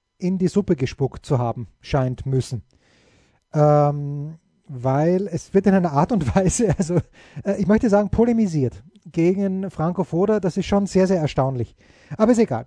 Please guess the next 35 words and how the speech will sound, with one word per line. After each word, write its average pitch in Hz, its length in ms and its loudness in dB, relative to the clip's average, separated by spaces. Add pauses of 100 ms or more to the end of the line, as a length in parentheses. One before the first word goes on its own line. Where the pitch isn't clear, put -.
Gut, 180 180 4
ich 180 100 2
habe 202 120 2
auf 170 60 -4
jeden 208 120 2
Fall 196 100 2
Marco 165 240 2
Hagemann 196 300 0
angehört 202 320 0
und 160 120 -2
hatte 190 200 0
danach 185 340 0
nichts 202 140 -4
anderes 185 280 -2
zu 165 100 -6
tun, 214 220 -6
außer 190 460 0 (400)
auf 175 220 0
das 175 160 -2
Ende 220 520 0
des 165 340 0
Tennisspiels 175 720 -2
zwischen 170 460 -6 (400)
Alexander 180 460 2
Bublik 208 560 -2
und, 196 380 0 (360)
äh, 156 460 0
Jannik 170 300 0
Sinner 247 260 0
zu 123 180 -6
warten. 123 380 -6 (320)
Ungefähr 202 400 0
zur 175 100 -6
gleichen 139 300 -2
Zeit. 143 260 -2